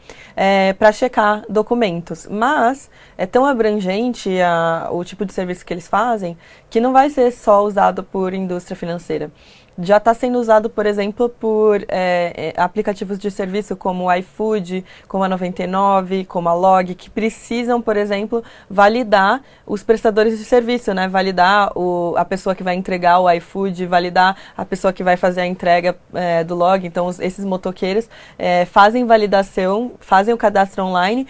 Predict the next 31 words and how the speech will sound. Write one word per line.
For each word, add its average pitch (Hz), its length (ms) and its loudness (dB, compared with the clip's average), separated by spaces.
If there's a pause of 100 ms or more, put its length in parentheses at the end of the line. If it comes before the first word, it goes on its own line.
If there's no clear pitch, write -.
(220)
e 214 100 -4
também 220 480 0
passam 220 440 2
por 226 120 -2
essa 208 200 0
checagem. 196 580 2 (320)
Então, 202 140 2
a 214 60 6
gente 247 240 -2
enxerga 247 520 2
na, 190 420 0
na 175 180 -4
Idwall 180 480 0 (300)
um 185 100 -4
potencial 220 880 4
muito 226 460 -2
grande 226 460 -2
de, 190 720 -2
de, 175 500 -6
digamos 180 280 -4
assim, 185 100 -10
trazer 185 360 -4
clientes 208 500 -4
de 196 100 -8
diferentes 208 800 -4
setores, 180 640 -4 (320)
não 175 160 -2
necessariamente 180 480 -6
só 170 200 -2 (120)
o 175 160 -8
financeiro. 185 600 -8